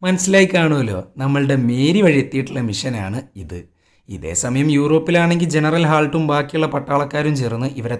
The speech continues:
താഴ്ത്തി പറഞ്ഞുകൊണ്ടിരിക്കുകയാണ്. ആ ഒരു കറക്റ്റ് സമയത്താണ് ക്യാപ്റ്റനും ആഡംസും അങ്ങോട്ട് വരുന്നത്. കമാൻഡിംഗ് ഓഫീസർ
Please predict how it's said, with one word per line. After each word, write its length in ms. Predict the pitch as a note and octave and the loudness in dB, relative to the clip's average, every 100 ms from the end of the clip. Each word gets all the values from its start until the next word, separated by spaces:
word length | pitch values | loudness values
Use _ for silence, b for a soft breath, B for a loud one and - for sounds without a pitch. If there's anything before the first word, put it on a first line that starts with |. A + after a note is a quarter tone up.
| - | -6
താഴ്ത്തി 380 | G#2 A2 G#2+ A2+ | -6 -6 -8 -8
പറഞ്ഞുകൊണ്ടിരിക്കുകയാണ്. 920 | A2 A2 A#2+ A#2 A2 G#2 A#2 G2 F#2+ - b b b | -6 -6 -6 -6 -8 -8 -8 -8 -10 -14 b b b
ആ 80 | F3+ | 4
ഒരു 200 | A#3+ A3+ - | 4 4 2
കറക്റ്റ് 280 | D3 C#3+ D3 | 0 0 -4
സമയത്താണ് 640 | D3 B2+ B2+ B2+ A2+ G#2+ | -2 -2 -2 -4 -6 -6
ക്യാപ്റ്റനും 680 | A#2 - A2+ A2+ - C#3+ E3+ - G#2+ | -8 -12 -12 -10 -4 -4 -4 -6 -6
ആഡംസും 420 | G#2 G2+ - F#2+ - | -6 -6 -6 -10 -12
അങ്ങോട്ട് 380 | G2 G2 G#2+ G#2 | -10 -6 -6 -6
വരുന്നത്. 440 | G#2+ G2 F#2+ F#2 - | -6 -6 -8 -10 -8
കമാൻഡിംഗ് 520 | D3+ E3 F#3 F3+ F3+ | -4 0 2 4 4
ഓഫീസർ 540 | D3 C3 B2+ - A2+ | 2 -2 -8 -8 -10